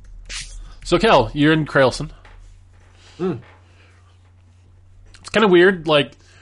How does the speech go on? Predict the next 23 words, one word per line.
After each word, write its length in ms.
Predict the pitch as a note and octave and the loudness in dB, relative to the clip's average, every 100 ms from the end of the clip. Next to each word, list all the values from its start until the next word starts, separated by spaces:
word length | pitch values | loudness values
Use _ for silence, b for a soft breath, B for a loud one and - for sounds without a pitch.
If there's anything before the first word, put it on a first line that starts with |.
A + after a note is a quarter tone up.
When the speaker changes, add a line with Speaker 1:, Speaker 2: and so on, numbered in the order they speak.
| - | -2
Speaker 1:
<coughs> 840 | - - - - A#4+ - - D#4+ - E3 | -2 0 -2 2 2 2 0 -2 -2 0
teleportation, 760 | - G3 F3+ E3 E3 E3 F3+ F3 | 4 4 4 2 2 0 0 0
like, 240 | D3+ B2 | 0 0
you're 180 | B2+ C3 | 0 0
on 120 | B2+ A#2+ | 0 -2
your 100 | A2+ | -6
ship 420 | - F#3 F#3 - | -2 -2 -2 -8
for 180 | - D#3 | -10 -4
weeks, 380 | D3+ D3+ - | -2 -2 -4
and 80 | B2+ | -8
you're 80 | A#2+ | -6
like, 200 | A2+ G#2+ | -4 -4
"Oh, 140 | G#3 A#3 | -4 -4
I 80 | |
can 60 | F#3 | -6
just 120 | E3 | -6
pop 180 | D#3+ - | -6 -4
off 180 | D3 - | -6 -8
the 80 | B2+ | -8
Krailson 480 | C3 B2+ - A#2 | -6 -6 -6 -12
for 140 | A2 G#2+ | -12 -14
a 40 | |
minute." 280 | G#2 G#2 - | -14 -16 -18